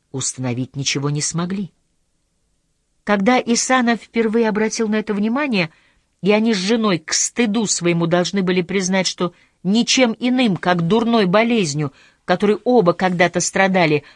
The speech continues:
объяснить это невозможно — положение ребёнка было уже критическим. Он активно отказывался жить, и это состояние стало для него обычным.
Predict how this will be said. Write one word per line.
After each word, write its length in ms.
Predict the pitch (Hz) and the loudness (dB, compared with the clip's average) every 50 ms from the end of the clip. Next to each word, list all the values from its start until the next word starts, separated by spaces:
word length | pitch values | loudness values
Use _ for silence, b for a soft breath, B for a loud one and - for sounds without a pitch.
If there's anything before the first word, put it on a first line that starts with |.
| B | B
объяснить 720 | B 165 175 160 170 175 202 196 - - 208 208 185 - 165 | B -2 0 0 0 0 -2 -2 -2 -2 -2 -2 -2 -2 -4
это 160 | 147 - 147 | -6 -6 -6
невозможно — 800 | 151 151 143 147 151 151 180 226 269 302 277 214 196 180 160 b b b b b b b b - | -6 -4 -2 -2 -2 0 0 0 0 0 0 0 0 0 0 b b b b b b b b -2
положение 580 | 165 165 160 160 156 190 285 294 277 247 247 | 2 2 4 2 2 2 0 0 0 0 0
ребёнка 500 | 233 220 185 202 220 220 202 - - 165 | -2 -2 -2 -2 -2 -2 -4 -6 -6 -6
было 320 | 139 117 139 139 135 - - | -4 -2 -2 -2 -2 -4 -6
уже 340 | - 123 117 113 131 170 202 | -8 -8 -8 -4 -4 -4 -4
критическим. 960 | - _ - 143 139 - - - 110 - - - - - - - 117 110 110 - _ _ _ _ _ _ _ _ _ _ _ _ _ _ _ - | -6 _ -10 -10 -10 -10 -12 -14 -8 -6 -6 -6 -6 -8 -8 -8 -12 -12 -14 -16 _ _ _ _ _ _ _ _ _ _ _ _ _ _ _ -6
Он 140 | 131 135 131 | -4 -2 -2
активно 680 | 135 - - - - - - 233 220 151 127 120 113 | -4 -6 -8 -10 -8 -4 -2 0 -2 -2 -4 -6 -8
отказывался 760 | 113 - _ - 127 123 107 117 110 113 104 - - 113 107 | -8 -10 _ -6 -6 -6 -6 -8 -10 -12 -10 -10 -8 -8 -8
жить, 440 | 107 127 196 247 240 - - - - _ _ _ _ _ _ _ _ _ _ _ _ _ _ _ _ _ _ - | -4 -2 -2 -2 -4 -6 -12 -14 -14 _ _ _ _ _ _ _ _ _ _ _ _ _ _ _ _ _ _ -6
и 80 | 135 | -4
это 180 | 131 120 - - | -4 -4 -4 -6
состояние 720 | - - - - - - 113 117 131 165 196 202 190 190 | -8 -6 -6 -6 -6 -6 -4 -2 -2 -2 0 0 -2 -2
стало 380 | 175 - - - 165 165 170 165 | -4 -4 -6 -4 -4 -4 -4 -4
для 180 | 147 - 107 | -6 -8 -10
него 320 | 104 104 104 92 117 - - | -10 -10 -8 -8 -8 -10 -10
обычным. 640 | - 110 104 92 110 104 - - - - - - - | -12 -14 -14 -14 -16 -16 -12 -10 -10 -10 -10 -14 -20